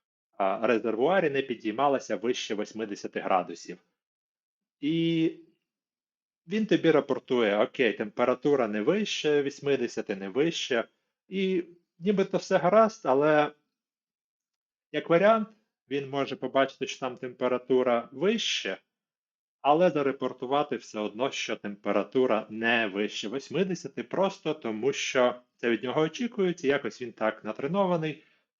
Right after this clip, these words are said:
якась така black box у нього, і,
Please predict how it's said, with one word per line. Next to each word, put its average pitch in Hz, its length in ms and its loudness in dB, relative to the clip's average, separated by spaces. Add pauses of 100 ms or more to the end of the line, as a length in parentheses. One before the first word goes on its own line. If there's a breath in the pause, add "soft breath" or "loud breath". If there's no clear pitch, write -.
(180)
якась 107 300 -2
така 104 360 -4
black 110 380 -2
box 143 400 -2
у - 20 -10
нього, 104 380 2
і, 90 380 -10